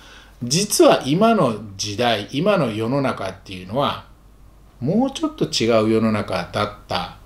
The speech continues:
ような気がします。でも実際はアップルはハードウェアも捨てなかったし、ソフトウェアも捨てなかった。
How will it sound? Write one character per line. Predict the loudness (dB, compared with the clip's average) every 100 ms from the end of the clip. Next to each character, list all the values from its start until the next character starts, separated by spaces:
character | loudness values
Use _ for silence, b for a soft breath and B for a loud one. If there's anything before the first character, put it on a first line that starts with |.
| -4
よ | 4 6 6
う | 6
な | 6 4 -6 -20 -20 -18
気 | -6 -4
が | -4
し | -4
ま | -8 -8
す。 | -8 -8 -14 -20 -20 -20 -20 -20 -20 -20 -20 -20 B B B B B B B
で | 6
も | 8 8
実 | 8 6 6
際 | 8
は | 8 8 6
ア | 4
ッ |
プ | 2
ル | 4
は | 6 6 4 -6 -20 -20 -20 -20 -8
ハ | 2 4
ー | 8
ド | 8
ウ |
ェ | 8 6
ア |
も | 4
捨 | -2 -2
て |
な | -2 2
か | 0
っ | 2
た | 0
し、 | 0
ソ | -2 -4
フ | -6
ト | -2
ウ |
ェ | 2 4
ア |
も | 2 -2
捨 | -2 -4
て |
な | -4
か | -12
っ | -18
た。 | -18